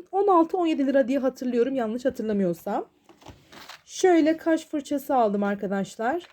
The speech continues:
Kaşlar için kullanıyorum. Evde bir tane vardı.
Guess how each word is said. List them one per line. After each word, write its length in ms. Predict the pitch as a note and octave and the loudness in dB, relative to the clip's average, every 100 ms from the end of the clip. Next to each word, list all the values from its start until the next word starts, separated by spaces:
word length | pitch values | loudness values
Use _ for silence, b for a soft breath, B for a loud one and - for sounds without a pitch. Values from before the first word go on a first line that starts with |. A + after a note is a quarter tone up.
| _ | _
Kaşlar 380 | - C4+ - B3 | -6 -6 0 0
için 220 | A#3+ A3+ | 0 -6
kullanıyorum. 480 | G3+ A#3 G#3+ G3+ A3+ | -10 -4 0 0 0
Evde 220 | C4+ B3 | 0 -2
bir 80 | C4+ | -4
tane 360 | - B3 A#3 A#3+ | -2 -2 0 2
vardı. 480 | B3 G#3+ F3 B3+ | 2 2 0 -4